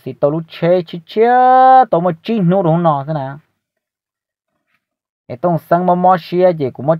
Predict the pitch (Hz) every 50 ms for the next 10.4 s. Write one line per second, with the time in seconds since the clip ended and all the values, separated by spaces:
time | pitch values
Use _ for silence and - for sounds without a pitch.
0 | - _ - - 120 113 110 107 110 127 139 147 139 135 127 - 156 160 160 170
1 | 170 170 160 - 127 - - 117 113 110 113 127 139 139 139 135 131 123 120 -
2 | - 113 107 127 156 160 156 - 139 147 156 160 151 139 - 143 135 131 120 120
3 | 120 117 - - 110 101 98 98 117 117 - - 120 117 127 131 123 120 131 135
4 | 120 135 120 113 113 110 - 139 147 147 151 147 127 _ _ _ _ _ _ _
5 | _ _ _ _ _ _ _ _ - 143 131 135 135 - - 135 147 151 - 170
6 | 156 151 - _ - 160 156 151 151 143 143 151 - - - 151 147 143 - _
7 | - - 185 185 175 165 156 131 - - 151 151 156 151 139 127 117 - - 170
8 | 175 175 160 147 135 123 - - 117 113 _ - 175 160 151 143 131 - 135 127
9 | 127 135 143 143 135 123 _ _ _ _ _ _ _ _ _ _ _ _ _ _
10 | _ _ _ _ - 156 170 160